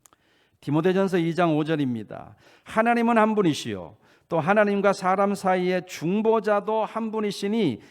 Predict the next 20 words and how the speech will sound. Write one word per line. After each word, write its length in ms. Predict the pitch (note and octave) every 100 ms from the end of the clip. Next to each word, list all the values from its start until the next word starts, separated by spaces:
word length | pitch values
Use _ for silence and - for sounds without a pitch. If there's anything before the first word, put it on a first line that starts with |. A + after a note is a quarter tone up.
| _
곧 280 | - E3+ -
사람이신 840 | - - D#3+ G3 G#3 F#3+ - G3
그리스도 460 | F3 B2+ B2 - D#3
예수라." 540 | A2 A2 B2 F#2 D#2 G2 _ _ _ _ _
라고 180 | B2+ D#3
말씀합니다. 600 | B2+ G2+ - F#2+ F2+ F#2
그러니까 220 | G3 A3
구약의 720 | - - A3 A3+ G#3 G3+ A3 G3+
이 60 |
모세, 400 | E3 C3+ D3+ E3+
중보자 540 | - D#3 F3 F#3 F3+ E3
모세는, 640 | C3 C3 D3 D#3+ F#3 F#2+ _ _ _ _ -
아, 280 | - D#2 D#2 _ _ -
오직 340 | F3 A3+ A#3
한 140 | A#3+ A#3+
분이신 500 | A#3 G#3+ - A3 F#3
예-, 140 | F3+ E3 - _
중보자이신 800 | - E3+ F#3 G3 F3+ F3 - F3
예수 300 | C3+ D#3 F3
그리스도를 600 | D#3 C#3 C3 D3+ E3 G3